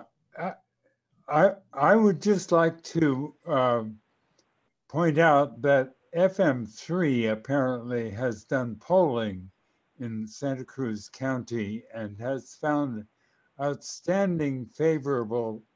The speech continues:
um, opinions from each of the five Santa Cruz County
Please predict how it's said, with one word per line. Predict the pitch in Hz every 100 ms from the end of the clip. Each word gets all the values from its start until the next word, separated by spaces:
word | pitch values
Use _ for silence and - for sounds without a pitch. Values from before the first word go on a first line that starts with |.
| _ _ _ _ _ _
um, | 135 110 107 101 98 98 _ _ _ -
opinions | 123 - 190 156 117 98 95 107 - - _ _ _ _
from | 131 131 -
each | 185 208 - - -
of | - 131 101
the | 120
five | 117 147 143 139 127 107 _ _
Santa | - 139 139 120
Cruz | 120 123 101 -
County | 123 131 120 120 113